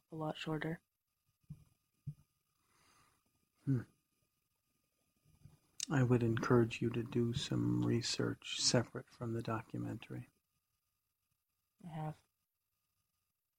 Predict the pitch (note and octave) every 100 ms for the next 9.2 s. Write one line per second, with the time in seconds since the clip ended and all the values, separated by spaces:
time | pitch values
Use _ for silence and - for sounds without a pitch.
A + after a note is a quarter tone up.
0 | _ _ _ _ _ _ _ _ _ _
1 | _ - C3 C#3 C3+ C#3 - _ _ _
2 | _ _ - C#3+ F3 - B2+ - _ _
3 | C3+ C3 B2+ B2 - A#2+ B2 A#2+ - A#2
4 | A#2+ - _ _ _ _ _ _ _ _
5 | _ _ _ _ - - _ _ _ _
6 | _ _ _ _ _ C3 B2 A#2+ C3 A#2+
7 | A#2 A#2 - A#2 - _ - - B2+ A2+
8 | B2 C3+ - _ _ _ C#3 A#2+ - B2
9 | A#2